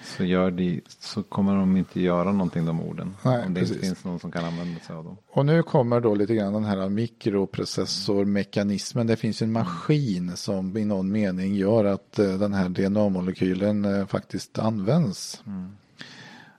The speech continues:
Speaker 2: Och då är det som så att runt den här D N A-molekylen så, så dyker det upp diverse andra molekyler som gör att vissa saker händer. Till exempel, det finns en molekyl då som helt enkelt har förmåga att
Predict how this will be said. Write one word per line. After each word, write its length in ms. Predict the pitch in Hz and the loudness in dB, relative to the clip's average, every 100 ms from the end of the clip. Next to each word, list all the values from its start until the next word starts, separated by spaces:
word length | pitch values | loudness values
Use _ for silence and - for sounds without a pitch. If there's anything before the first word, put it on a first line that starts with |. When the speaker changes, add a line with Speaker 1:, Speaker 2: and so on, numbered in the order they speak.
| _ | _
Speaker 2:
Och 160 | 120 | 2
då 160 | 110 120 | 4 6
är 160 | 123 | 6
det 80 | 107 | 2
som 140 | 107 107 | 0 -4
så 220 | 113 98 | -2 -2
att 200 | 98 - | -2 0
runt 380 | 123 170 160 - | 4 4 2 0
den 120 | 147 | 0
här 120 | 113 | 0
D 100 | 95 | 0
N 100 | 104 | -2
A-molekylen 560 | 107 98 90 92 90 95 | -2 -4 -4 -6 -6 -6
så, 280 | - 101 101 | -4 -4 -4
så 280 | - 107 | -4 -2
dyker 520 | 104 101 101 107 104 117 | -2 -6 -4 -4 0 2
det 60 | |
upp 160 | 101 - | 0 2
diverse 280 | 104 101 113 | 0 2 2
andra 480 | 135 127 123 175 | 2 2 4 4
molekyler 800 | 175 170 170 165 104 92 92 92 | 4 4 4 4 2 4 0 0
som 420 | 95 - 104 104 - | -4 -2 0 0 -2
gör 360 | 110 107 110 123 | 2 4 4 4
att 440 | 107 - - - - _ 202 - _ _ | 2 -2 -12 -14 -16 _ -18 -18 _ _
vissa 440 | - 123 - - 120 | -2 0 0 0 0
saker 560 | 123 90 - 95 95 - - _ _ _ - | 0 -2 0 -2 -2 -6 -18 _ _ _ -6
händer. 480 | - 151 156 95 - - _ - - - - - - - _ - | 0 2 2 0 -6 -20 _ -20 -20 -20 -20 -20 -20 -20 _ 0
Till 220 | 214 165 | 4 4
exempel, 420 | 135 120 90 113 | 2 0 0 2
det 80 | 110 | 2
finns 200 | 120 113 | 2 2
en 180 | 139 151 | 2 4
molekyl 500 | 151 151 123 113 98 | 4 4 4 4 4
då 160 | 90 | 0
som 240 | 87 - 101 | -2 -4 -2
helt 260 | 98 92 | -4 -2
enkelt 300 | 107 92 90 | -2 -2 -2
har 80 | 101 | -2
förmåga 640 | - 113 117 92 92 113 | -2 0 0 0 2 0
att 440 | 117 101 - _ | 0 -4 -6 _